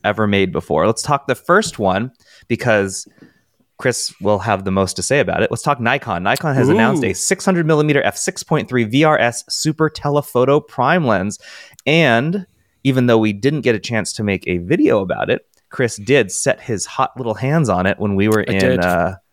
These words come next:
Speaker 1: Monterey a few weeks ago.
Speaker 2: <gasps> Yes, and it was a secret then, but now it's not a secret. And so I think the key thing here to remember, uh, this uses P F optics, which stands for Phase Fresnel, or as some people like to say, Fuzzy Fresnel. And,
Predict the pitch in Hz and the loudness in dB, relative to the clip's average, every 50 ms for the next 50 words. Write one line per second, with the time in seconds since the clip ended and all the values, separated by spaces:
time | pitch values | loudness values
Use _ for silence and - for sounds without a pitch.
0 | _ _ - 101 107 107 104 107 127 135 110 101 98 98 - - 120 135 175 185 | _ _ -4 0 0 2 4 4 4 4 4 2 0 -4 -8 -8 -6 -6 -6 -6
1 | - - 92 80 - - - _ _ _ _ _ _ _ _ _ _ _ - - | -6 -8 -8 -8 -8 -10 -14 _ _ _ _ _ _ _ _ _ _ _ -20 -18
2 | - - 247 240 214 185 151 - _ _ _ - - 131 120 - - - 143 147 | -14 -12 -12 -12 -12 -14 -18 -20 _ _ _ -2 0 0 0 -2 -4 -2 0 0
3 | 160 160 139 127 143 - - 185 175 - 180 156 - 185 190 175 135 120 120 120 | 2 2 0 0 0 0 0 0 0 0 -2 0 2 2 2 2 0 -2 -2 0
4 | 127 135 139 135 - - 143 135 127 123 - - 175 170 - 135 160 - 131 135 | 0 0 0 -2 -2 -4 -4 -2 -2 -2 -2 -2 -2 -2 0 -2 -2 0 0 -2
5 | 139 131 - 170 151 151 151 - 226 208 - 180 - - 185 175 160 - - 151 | 0 0 2 4 4 4 2 0 -4 -6 -8 -8 -6 -6 -6 -6 -4 -4 -4 -4
6 | 135 123 117 131 135 131 123 120 113 117 117 117 110 110 107 104 - - - - | -4 -4 -4 -4 -4 -2 -2 -2 -2 -2 -2 -2 -2 -2 -2 -4 -6 -10 -18 -20
7 | - - - _ _ - 123 123 120 117 139 156 - - - - 143 135 123 - | -20 -20 -20 _ _ -2 -2 -2 0 0 0 0 0 0 -2 -2 -2 -2 -2 -2
8 | - - - 131 120 110 - 120 110 107 - - 104 87 - 113 107 - - 120 | -4 -2 0 0 0 2 2 0 0 0 -2 -4 -8 -8 -8 -6 -6 -4 -2 -2
9 | 113 107 - - - 113 107 104 - - - - _ _ - - 135 131 131 127 | -2 -2 -4 -2 0 0 0 0 -2 -8 -18 -20 _ _ -6 -2 0 0 0 0
10 | 113 - - - 127 117 113 110 107 107 107 107 107 - 110 104 107 110 104 - | -2 -6 -4 -2 -2 0 0 0 0 0 0 0 -2 -2 -2 0 0 0 0 -2
11 | - 113 101 113 110 - 110 101 - - - - 107 104 - - - 113 113 110 | -4 -4 -4 -6 -4 -4 -4 -6 -6 -6 -4 -4 -4 -4 -4 -2 -2 -2 -2 -2
12 | 101 113 107 107 104 - - 104 98 92 98 95 95 98 101 98 98 101 110 | -2 -2 -2 -2 -2 -4 -6 -6 -6 -6 -6 -6 -4 -2 -2 -2 -2 -4 -6